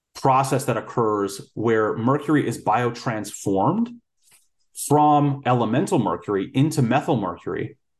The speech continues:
by, uh, certain microorganisms in the ocean. So elemental mercury is slightly less toxic than methyl mercury. Um, and that's, like, another sort of wrinkle with metals that gets people sort of confused, is that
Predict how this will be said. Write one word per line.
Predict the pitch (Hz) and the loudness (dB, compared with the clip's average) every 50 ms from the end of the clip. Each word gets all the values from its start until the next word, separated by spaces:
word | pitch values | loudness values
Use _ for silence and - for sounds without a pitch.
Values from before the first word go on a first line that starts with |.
| _ _ _ _ | _ _ _ _
by, | - 120 120 117 113 110 107 98 | 2 2 2 4 2 2 0 0
uh, | - - 110 110 107 101 - - | -2 -2 0 0 0 0 -2 -4
certain | 127 - - 156 139 127 127 | -6 -2 0 0 0 2 0
microorganisms | 120 123 131 131 117 - 127 170 196 190 117 95 87 92 87 80 | 0 0 0 -2 -2 0 0 0 0 0 -2 -4 -6 -8 -10 -6
in | 101 98 | -4 -2
the | 98 95 | 0 0
ocean. | 113 151 185 - - - - 101 - _ _ _ _ _ _ _ _ _ _ _ _ | 2 0 0 -2 -6 -12 -14 -14 -16 _ _ _ _ _ _ _ _ _ _ _ _
So | - - 151 135 123 120 113 110 - - _ _ _ _ _ _ | -2 0 2 4 4 2 0 -2 -8 -14 _ _ _ _ _ _
elemental | - 165 170 170 156 156 156 156 160 | 0 2 2 2 2 0 0 0 0
mercury | 143 127 127 131 131 131 123 110 | 2 2 2 0 0 -2 -2 -2
is | 101 - | -2 -2
slightly | - 139 135 - - 120 | -2 -2 -2 -2 -2 -4
less | 113 107 104 - | -4 -4 -6 -4
toxic | - - 120 117 113 - - 107 101 - 101 | -2 -2 -2 -2 -2 -4 -6 -8 -6 -6 -4
than | 107 104 98 90 98 101 | -4 -4 -2 -2 -2 0
methyl | 107 123 135 135 - 110 | 0 0 0 0 -2 -2
mercury. | 92 80 71 - - - - 85 - - - - _ _ _ _ _ _ _ _ _ _ _ _ _ - | -2 -4 -6 -8 -10 -10 -8 -8 -8 -10 -12 -16 _ _ _ _ _ _ _ _ _ _ _ _ _ -4
Um, | - 110 110 107 104 98 92 - | 0 2 2 4 2 2 0 0
and | - 110 | 0 0
that's, | 110 123 127 - | 0 0 0 0
like, | 135 135 | 0 0
another | 127 107 110 107 110 | 0 0 0 0 0
sort | 101 - 123 107 | 0 0 -2 -2
of | 101 92 | -2 -2
wrinkle | 95 110 113 110 113 101 | -2 -2 -2 0 0 -2
with | 90 87 - | -2 -2 -2
metals | 104 98 101 98 98 90 95 92 - | -2 -2 -2 0 0 -2 -2 -4 -4
that | - 92 90 - | -6 -6 -4 -2
gets | 101 98 - | -4 -4 -4
people | - - 107 98 - 98 90 92 | -4 -4 -2 0 0 0 -2 -2
sort | - - 107 95 | -2 -2 -2 -2
of | 90 | -4
confused, | - 95 90 - - 117 113 107 101 95 90 - | -6 -10 -6 -2 0 2 4 4 2 2 0 -2
is | 90 90 - | -6 -4 -2
that | 90 90 - - | -4 -4 -4 -6